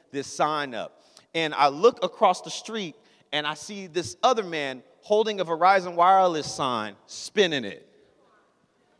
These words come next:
Spinning the sign, doing all kinds of stuff, flicking it up in the air, catching it with his toe, all kinds of stuff, right? And I look at the difference between the two.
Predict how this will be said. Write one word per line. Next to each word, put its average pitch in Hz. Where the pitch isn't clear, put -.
Spinning 262
the 214
sign, 190
doing 220
all 208
kinds 202
of 165
stuff, 127
flicking 185
it 165
up 175
in 160
the 156
air, 170
catching 175
it 165
with 156
his 139
toe, 160
all 160
kinds 165
of 143
stuff, 127
right? 165
And 240
I 226
look 240
at 226
the 208
difference 208
between 196
the 170
two. 127